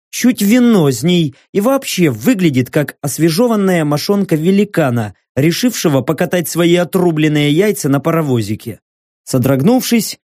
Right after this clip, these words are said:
гнездо выплюнуло из себя десяток крохотных созданий,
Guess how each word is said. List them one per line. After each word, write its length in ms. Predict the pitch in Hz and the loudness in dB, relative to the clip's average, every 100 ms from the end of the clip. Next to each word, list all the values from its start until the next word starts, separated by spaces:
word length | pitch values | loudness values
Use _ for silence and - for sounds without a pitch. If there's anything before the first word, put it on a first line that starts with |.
| _ | _
гнездо 480 | 127 160 185 175 269 | 0 0 2 0 0
выплюнуло 640 | 127 262 269 220 220 196 | 2 2 2 0 2 4
из 200 | 170 - | 2 2
себя 300 | 160 156 185 | -2 2 0
десяток 640 | 139 135 - 226 214 - _ | 0 -2 -2 -2 -2 -4 _
крохотных 640 | 156 175 185 190 170 165 | 0 0 0 -2 -2 -2
созданий, 720 | - 165 127 135 117 107 101 | -2 -4 0 0 0 -4 -8